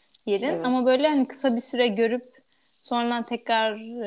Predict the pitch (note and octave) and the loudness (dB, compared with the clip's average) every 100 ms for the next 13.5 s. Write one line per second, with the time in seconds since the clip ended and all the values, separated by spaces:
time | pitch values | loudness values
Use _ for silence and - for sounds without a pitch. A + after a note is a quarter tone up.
0 | G3 G3 G#3 G3+ G#3 - G3+ A3 - G3+ | -6 -4 -4 -4 -8 -8 -8 -8 -10 -8
1 | G3 G3 G3+ - G3+ - - G#3 - _ | -8 -6 -10 -10 -14 -12 -10 -10 -12 _
2 | _ _ _ G#3 - G3 G3 F#3 F#3 F#3 | _ _ _ -12 -8 -4 -2 -2 -4 -6
3 | F#3 F#3+ F#3+ G3 G#3 F#3+ F#3+ - A3 G#3+ | -4 -4 -6 -4 -2 -2 -2 0 2 2
4 | G#3 A#3 A3+ - B3+ A#3+ A#3+ A#3+ - B3+ | -2 -6 -6 2 4 6 6 4 2 4
5 | D4 C#4 B3 E4 G#3 G#3+ - C#4 C4 - | 6 6 6 4 4 4 6 8 6 4
6 | C#4+ B3+ B3 B3 G#3+ G3+ B3+ E4+ D#4+ D4 | 4 4 2 -2 -2 -6 -4 -6 -8 -6
7 | C4+ A3+ A3 C#4+ F#4 F#4 G#4 A#4 _ C#4 | -4 -2 -4 -4 -4 0 -2 -2 _ -14
8 | - - C#4+ D#4 D4+ C#4+ C#4+ A#3+ G#3+ A3 | -2 0 0 0 -4 -2 -2 0 -2 -4
9 | A#3 - C#4 - - - - - - - | -8 -16 -16 -16 -20 -14 -12 -12 -14 -14
10 | - G3+ G#3 G3+ G#3 A3+ A#3 - A3 A#3+ | 0 2 2 0 2 2 2 -6 -8 -4
11 | B3 B3+ C4 D#4 B3+ A#3+ G#3+ E3+ D#3 D#3+ | 0 0 -2 -4 -2 -2 -2 -2 0 0
12 | E3 D#3+ E3+ F#3+ E3+ E3 F3 F#4+ E3+ E3+ | -2 -6 -4 -2 -2 -2 0 0 0 -2
13 | E3+ - F#3 F#3 G3 | -2 0 2 4 2